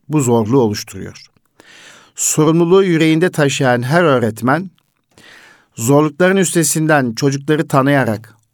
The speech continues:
onları anlayarak ve onlarla hemhal olarak gelebilir. Böylece zoru başardıkça kendini daha iyi geliştirir ve mesleğe, mutluluğa erişebilir. Bu zor mesleği gereği gibi yapabilmek için en önemlisi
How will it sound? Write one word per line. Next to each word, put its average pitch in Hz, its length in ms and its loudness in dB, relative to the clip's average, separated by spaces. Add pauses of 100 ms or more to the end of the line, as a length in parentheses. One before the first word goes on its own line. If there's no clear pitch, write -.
(120)
onları 147 440 2
anlayarak 143 720 0
ve 123 40 0
onlarla 143 480 0
hemhal 143 560 -2
olarak 117 380 -2
gelebilir. 92 640 -8 (800)
Böylece 139 680 2
zoru 127 400 0
başardıkça 120 760 -2 (140)
kendini 127 460 -2
daha 135 400 0
iyi 120 280 -2
geliştirir 123 800 -2 (100)
ve 120 80 0
mesleğe, 110 460 -2
mutluluğa 139 400 -2
erişebilir. 107 720 -6 (1080)
Bu 208 100 4
zor 196 260 4
mesleği 123 580 -2
gereği 156 340 2
gibi 139 180 0
yapabilmek 131 500 0
için 120 200 -6 (100)
en 165 140 2
önemlisi 127 680 -2